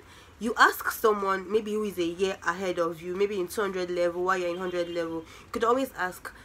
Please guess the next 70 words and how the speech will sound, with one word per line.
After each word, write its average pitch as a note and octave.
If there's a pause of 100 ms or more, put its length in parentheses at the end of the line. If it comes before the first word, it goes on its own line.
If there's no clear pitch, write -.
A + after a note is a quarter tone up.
(140)
"Please, A#3+
do G3+
I G#3
need G3
this? F3+
Do F#3+
I G#3+
really A3+
need G3
to F#3
print F#3
this?" F3
The G3
person B3
could F#3 (100)
guide G3
and E3
direct E3+
you F#3+
and F3
tell G3
you, F#3+
"Oh, G3+
you F#3
don't F#3+
need F3+
to -
do E3+
this," E3+ (400)
so -
that C#4
you B3+
not C#4+
waste A3+
your F#3+
money, F#3
and F3+
at G3
the G#3+
end, G#3 (880)
you're G#3
the G#3+
one C4
that F#3+
will F3
be E3
hungry. F3+
You'll E3+
be F#3
calling B3+
them G#3
at D#3+
home F#3
that E3
<laughs> C#4
you A3
need G#3+
money. G3 (480)
So -
the C4
third D4+
thing A#3
I F3
wish F#3
I E3
knew E3
is E3
the E3+
fact G#3
that D3+